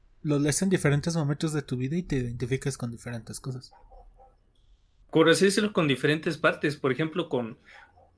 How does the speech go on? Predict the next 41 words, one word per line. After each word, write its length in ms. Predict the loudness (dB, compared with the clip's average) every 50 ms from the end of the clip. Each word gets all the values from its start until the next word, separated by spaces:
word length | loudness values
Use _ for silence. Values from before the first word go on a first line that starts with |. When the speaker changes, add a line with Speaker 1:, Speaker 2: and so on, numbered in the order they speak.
| _ _ _ _ 0
Speaker 2:
no 180 | 4 6 6
es 80 | 6 4
por, 240 | 6 6 6 8 8
ahora 200 | 6 6 4 4
sí 140 | 2 2 2
que 120 | 4 4 4
igual 280 | 4 4 2 2 2
y 120 | 0 -2 -2
te 160 | -4 -4 -2
suelto, 400 | 2 2 2 4 4 2 0 2
pero 280 | 2 2 2 2 0 -2
con 180 | -4 -4 -4 -2 0
Hegel, 520 | 2 2 4 4 4 4 2 2 -2 -4 -10 _ _ -6 0
Hegel 300 | 2 4 6 8 8 8
lo 80 | 6 6
lees 340 | 4 4 2 0 -2 -4 -12 _ -20 -20 -20 _ _
una 260 | 2 4 6 6 6
vez, 260 | 6 6 4 4 2 2
no 120 | 2 2
lo 80 | 2 2
entiendes, 500 | 2 2 2 2 4 2 2 2 0 -2
una 180 | -2 0 0
segunda 440 | 0 0 2 2 2 2 2 2 2
vez, 260 | 4 2 2 0 2
menos. 400 | 2 4 4 4 4 2 2 2
Speaker 1:
<laughs> 460 | 0 2 2 2 2 2 -2 -6 -10 -20 -20 -20 _ _ _ _ _ -6 -4 -4 -4 -6 -8 -16 -20 -20 -20 -20 -20 -4 0
Speaker 2:
Pero 360 | 2 6 8 8 8 8 8
Speaker 1:
La, 100 | 6 2
la 40 | 0
vida 180 | 0 0 -2 -2
es 120 | -2 -2
muy 140 | -2 -2 -2
corta 380 | -2 -4 -6 -6 -4 -6 -6 -2
<laughs> 280 | 0 0 2 0 0 0
como 240 | -2 -2 -2 -2 -4
para 280 | -2 -2 0 0 0
pretender 680 | 2 4 4 4 4 4 4 4 6 6 4 4 4
entender 460 | 2 0 0 -2 -4 -4 -2 -2 -2 -2
a 20 |
Hegel, 460 | -2 -2 -2 -2 -2 -2 -4 -8 -10 -12
¿no? 220 | -16 -16 -18